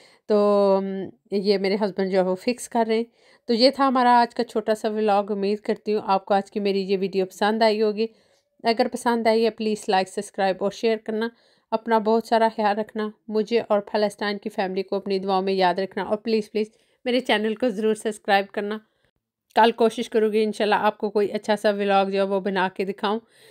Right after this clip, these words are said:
अ, तो मिलेंगे कल किसी अच्छे से व्लॉग या रेसिपी के साथ। अ, मुझे दीजिए इजाज़त। अ,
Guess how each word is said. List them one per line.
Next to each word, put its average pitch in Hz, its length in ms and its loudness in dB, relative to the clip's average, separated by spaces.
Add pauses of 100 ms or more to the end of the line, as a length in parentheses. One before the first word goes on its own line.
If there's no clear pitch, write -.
(220)
अ, 196 300 4
तो 202 720 4 (520)
मिलेंगे 226 380 2
कल 220 180 2
किसी 214 280 -2
अच्छे 202 260 -4
से 196 140 -2
व्लॉग 190 360 0
या 190 120 0
रेसिपी 196 380 -4
के 202 140 -4
साथ। 196 300 -2 (440)
अ, 208 200 0
मुझे 202 360 0
दीजिए 196 400 -2
इजाज़त। 180 640 0
अ, 190 380 0